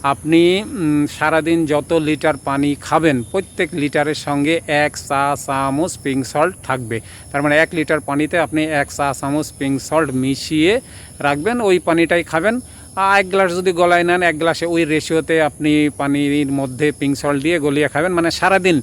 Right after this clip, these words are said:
যত পানি খাবেন, প্রত্যেক পানির মধ্যে আপনার এক চা চামচ, এক লিটারে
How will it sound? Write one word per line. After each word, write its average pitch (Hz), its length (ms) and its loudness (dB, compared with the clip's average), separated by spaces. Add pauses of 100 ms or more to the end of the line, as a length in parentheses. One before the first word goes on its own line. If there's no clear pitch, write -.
(400)
যত 160 240 2
পানি 185 280 2
খাবেন, 180 280 0
প্রত্যেক 202 540 -4 (100)
পানির 170 280 2
মধ্যে 175 300 0
আপনার 170 240 2 (140)
এক 165 320 4 (300)
চা 143 280 0
চামচ, 147 300 -2
এক 175 240 0
লিটারে 180 460 2